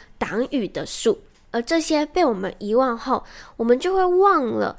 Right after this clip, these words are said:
这些祝福呢，其实都值得感谢。谢谢我们有干净的水喝，谢谢我们有营养的食物可以吃。而感恩之后呢，我们就会懂得珍惜。懂得珍惜之后，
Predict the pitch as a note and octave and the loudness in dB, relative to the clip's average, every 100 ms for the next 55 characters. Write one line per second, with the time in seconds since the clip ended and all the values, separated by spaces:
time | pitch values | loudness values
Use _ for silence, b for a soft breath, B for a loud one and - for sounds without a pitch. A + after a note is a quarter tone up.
0 | b - D#4+ D#4+ D#4+ F4+ E4+ C#4 - G#3 | b -8 -2 -2 -2 -2 0 -2 -4 -4
1 | G#3 A3 A3 - - G#3 G#3+ A3 A#3 A3+ | -2 -2 -4 -6 -10 -8 -6 -4 -6 -6
2 | F3+ E3 F#3 G3 - - - - A#3 - | -10 -8 -6 -6 -10 -14 -14 -6 -4 -4
3 | _ _ B B B B B - D#4+ C#4 | _ _ B B B B B -4 0 2
4 | B3 A3+ A3 A3 G#3+ G#3+ G3 D4 D#4+ D#4+ | 2 2 0 0 2 0 -2 -2 -2 0
5 | B3 - G#3+ A3 - D#4+ E4+ E4+ b b | -2 -2 -8 -6 0 2 2 -2 b b
6 | - - A#3 A3+ G3 F#3 F#3 F#3+ F#3+ F#3+ | -8 -4 -2 -2 -4 -6 -6 -6 -2 -2
7 | F3 - A#3 B3+ F#3+ F3 - A3 A#3+ - | -4 -6 -4 -4 -4 -6 -2 0 0 -2
8 | G#3+ - - - A#3+ B3+ - b b b | -8 -6 -4 0 2 0 -4 b b b
9 | b - C#4+ B3+ A#3+ D#4 D#4+ F#4 G4 F#4+ | b -2 0 0 0 0 0 0 2 2
10 | D#4+ D#4 D#4 - G3+ G3+ G#3 B3+ C#4 B3+ | 2 0 0 -4 -6 -6 -4 -2 -2 -4
11 | F#3 D#3 D#3+ F#3+ - - B3+ C4 C#4+ - | -6 -6 -6 -6 -6 0 2 2 -4 -6
12 | - F#2+ C4+ - _ _ _ _ - F#3+ | -8 -10 -14 -16 _ _ _ _ -14 -6
13 | G3 G#3 C#4+ E4+ A#3+ - C4 - D4+ - | -4 -2 -2 -2 -6 -4 -6 0 0 0